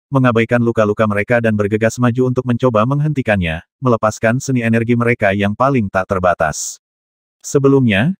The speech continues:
Zilin baru saja menunggu saat bunga matahari Kasim menyerang Yang Ki dengan kekuatan mematikan,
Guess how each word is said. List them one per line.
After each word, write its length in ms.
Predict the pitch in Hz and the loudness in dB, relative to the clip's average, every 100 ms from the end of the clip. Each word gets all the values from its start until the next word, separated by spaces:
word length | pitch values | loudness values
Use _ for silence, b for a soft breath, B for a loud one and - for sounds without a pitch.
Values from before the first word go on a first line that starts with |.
| _ - | _ -12
Zilin 320 | 127 143 175 | 0 2 4
baru 240 | 160 147 | 4 2
saja 240 | 135 131 139 | 0 0 2
menunggu 320 | 131 117 113 | 2 2 0
saat 240 | - 110 | 0 -2
bunga 320 | 110 110 113 113 | 0 0 2 2
matahari 400 | 107 101 107 110 | 0 0 0 0
Kasim 320 | 120 - 143 | -2 -2 0
menyerang 400 | 131 110 107 107 | 2 2 2 0
Yang 160 | 107 113 | 0 0
Ki 40 | 123 | 0
dengan 240 | 127 131 | 0 0
kekuatan 400 | 131 123 113 117 | -2 0 0 2
mematikan, 640 | 120 139 139 135 92 80 | 0 0 0 0 0 -2